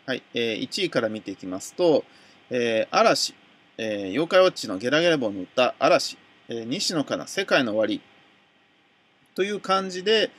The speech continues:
ランキングが、えー、ずっとこう続いていくんですね。で、今これ一位から十位まで、えー、見ていただきましたが、えー、こんな感じでね、あの、ドラえもんのね、ひまわりの約束とか、えー、世界の終わりが、まあ、三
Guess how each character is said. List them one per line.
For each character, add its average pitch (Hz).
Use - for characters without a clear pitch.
ラ 160
ン 170
キ 170
ン 170
グ 160
が、 175
え 131
ー、 127
ず 143
っ 135
と 135
こ 131
う -
続 139
い 123
て 131
い 123
く 139
ん 110
で 92
す -
ね。 123
で、 147
今 151
こ 127
れ 117
一 147
位 131
か 110
ら 143
十 139
位 117
ま 101
で、 131
え 117
ー、 113
見 117
て 107
い 98
た 95
だ 95
き -
ま 104
し -
た 104
が、 135
え 127
ー、 123
こ 139
ん -
な 139
感 135
じ 127
で 131
ね、 151
あ 131
の、 127
ド 127
ラ 131
え 127
も 123
ん 120
の 117
ね、 139
ひ 127
ま 123
わ 113
り 110
の 95
約 90
束 -
と 95
か、 123
え -
ー、 120
世 185
界 175
の 131
終 127
わ 127
り 131
が、 165
ま 123
あ、 113
三 135